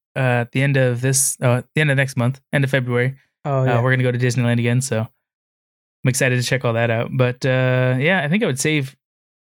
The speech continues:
Speaker 1: you know, certain characters. I don't know which ones, but that'd be, 'cause what else can you do with other stuff anyways? You know, I'd say a,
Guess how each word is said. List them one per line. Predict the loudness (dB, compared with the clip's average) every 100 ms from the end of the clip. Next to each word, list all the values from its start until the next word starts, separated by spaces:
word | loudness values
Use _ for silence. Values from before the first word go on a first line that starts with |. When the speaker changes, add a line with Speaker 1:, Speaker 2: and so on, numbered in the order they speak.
| -2
Speaker 1:
you | 0
know, | 0
certain | -2 -2 -2
characters. | -2 -2 0 -2 -2
I | -2
don't | 0
know | 2
which | 0 0
ones, | 0 0 0
but | 0 -2 -4 _ -4
that'd | -2
be, | 0 -2
'cause | -2 -2 -4 _ _ -4
what | 0
else | 0 0
can | -2
you | 0 -2 -4 _ -4
do | 0 2
with | 0 0
other | -2 0
stuff | -2 0
anyways? | 0 2 0 2
You |
know, | 0 0
I'd | 0
say | 0
a, | 0